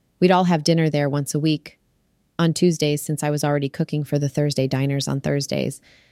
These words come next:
and after dinner, we'd bring in experts on startups to give talks. We knew undergrads were deciding then about summer jobs, so in a matter of days, we cooked up something we called the Summer Founders Program,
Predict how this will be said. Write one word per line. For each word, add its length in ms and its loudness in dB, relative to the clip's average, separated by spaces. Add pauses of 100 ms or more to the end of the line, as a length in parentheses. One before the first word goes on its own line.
(220)
and 100 0
after 220 0
dinner, 340 2
we'd 260 0
bring 200 2
in 140 2
experts 480 -4
on 100 0
startups 460 0
to 100 -4
give 160 -2
talks. 520 -6 (600)
We 120 4
knew 200 6
undergrads 560 2
were 100 0
deciding 500 0
then 280 2
about 280 -2
summer 240 0
jobs, 480 -2 (440)
so 380 4
in 140 2
a 20 2
matter 240 2
of 140 2
days, 360 2
we 120 -2
cooked 240 -2
up 120 -2
something 320 0
we 120 0
called 320 -2
the 80 -2
Summer 340 0
Founders 460 -2
Program, 540 -4